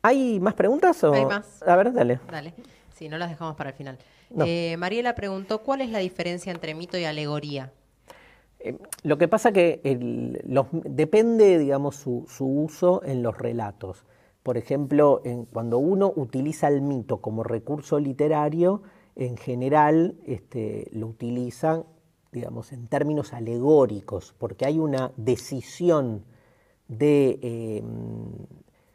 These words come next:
Speaker 1: de tomar al mito, ¿no? De, de,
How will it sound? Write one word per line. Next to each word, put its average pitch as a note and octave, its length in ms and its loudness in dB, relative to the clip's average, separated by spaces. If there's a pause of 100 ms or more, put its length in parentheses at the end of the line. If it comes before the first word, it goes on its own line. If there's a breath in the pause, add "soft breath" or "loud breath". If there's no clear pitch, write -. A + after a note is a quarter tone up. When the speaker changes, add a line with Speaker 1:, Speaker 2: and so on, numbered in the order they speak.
(120)
Speaker 1:
de A#2 180 -4
tomar C3+ 600 2
al A#2+ 200 -4
mito, D3 600 -2 (100)
¿no? C#3 260 -4
De, A#2 240 -4
de, A#2+ 340 -12